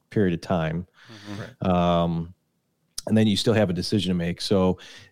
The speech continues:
Speaker 1: they can be useful, all right? If you, if you don't have the, the bin space and you need to haul in the grain, and, uh, they're gonna let you price it later, but you better be vigilant in pricing it when you get a, a rally in the market.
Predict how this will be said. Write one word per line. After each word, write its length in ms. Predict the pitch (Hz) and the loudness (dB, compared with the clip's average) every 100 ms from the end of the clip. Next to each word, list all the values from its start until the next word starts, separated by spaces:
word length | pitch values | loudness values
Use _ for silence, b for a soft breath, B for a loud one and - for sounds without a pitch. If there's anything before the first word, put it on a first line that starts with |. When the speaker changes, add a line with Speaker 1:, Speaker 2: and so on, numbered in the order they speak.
| _ - | _ -2
Speaker 1:
they 160 | 160 | 0
can 140 | 220 233 | 2 4
be 80 | |
useful, 500 | 139 160 - 196 170 - | 4 4 2 2 2 2
all 60 | |
right? 220 | 127 139 110 | 2 2 0
If 160 | 123 | 0
you, 360 | 131 131 120 98 - 87 - - | 4 4 2 -4 -12 -18 -18 -4
if 180 | 123 120 | -2 0
you 60 | |
don't 220 | 120 127 131 | 2 4 4
have 200 | 131 123 | 2 4
the, 220 | 123 117 104 | 4 4 2
the 140 | 117 | 0
bin 260 | 104 117 117 | 2 2 0
space 460 | - 120 120 - | 2 2 2 2
and 80 | 101 | 2
you 60 | 98 | 4
need 180 | 104 | 4
to 80 | 104 | 2
haul 180 | 104 101 | 2 4
in 80 | 101 | 4
the 80 | 95 | 4
grain, 460 | 95 92 92 92 - b b b | 4 4 4 2 -4 b b b
and, 480 | 95 92 92 90 90 | -4 0 0 0 0
uh, 300 | 90 90 90 | 0 0 0
they're 160 | 87 98 | 0 0
gonna 140 | 95 | 0
let 180 | 92 92 | 0 0
you 80 | 95 | -2
price 300 | - 95 - | -2 -2 -2
it 80 | 92 | 0
later, 420 | 101 95 90 87 b b b | 2 2 0 -2 b b b
but 200 | - 101 | -2 0
you 180 | 92 120 | 2 2
better 300 | 113 110 107 | 4 4 4
be 400 | 98 104 95 92 | 2 2 2 0
vigilant 680 | 87 98 107 95 92 90 - | 0 0 2 2 0 -2 -2
in 140 | 92 87 | -4 -2
pricing 440 | 98 98 - 90 | 0 0 0 -2
it 120 | 85 - | -2 -2
when 160 | 90 | -4
you 80 | 90 | -2
get 160 | 92 87 | -2 0
a, 180 | 85 76 | -2 -2
a 100 | 87 | 0
rally 320 | 87 87 87 | 2 2 0
in 60 | 85 | -2
the 60 | |
market. 380 | 85 85 87 85 | -2 -4 -4 -10